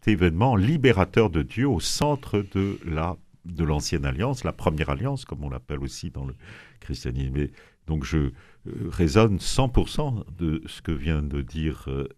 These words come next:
Ephraim. C'est exactement cela, c'est ce récit donc, euh, constructif de la libération, libération par rapport à l'esclavage d'Égypte, mais aussi libération morale, parce que, euh, évidemment, euh,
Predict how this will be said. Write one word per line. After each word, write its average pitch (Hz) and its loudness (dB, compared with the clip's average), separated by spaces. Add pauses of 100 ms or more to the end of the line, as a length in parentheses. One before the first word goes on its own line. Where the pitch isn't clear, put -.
Ephraim. 113 0
C'est - -8
exactement 76 0
cela, 98 -6
c'est 87 -4 (340)
ce - -4
récit 90 2 (160)
donc, 80 -4
euh, 76 -2 (400)
constructif - 0
de 80 -2
la 71 -2
libération, 92 2 (460)
libération 104 2
par 82 2
rapport 73 0
à 69 2
l'esclavage 73 0 (100)
d'Égypte, 90 -2
mais 87 2
aussi 127 -2
libération 87 0
morale, 80 0 (880)
parce - -6
que, - 0
euh, 87 2
évidemment, 82 0 (540)
euh, 73 -10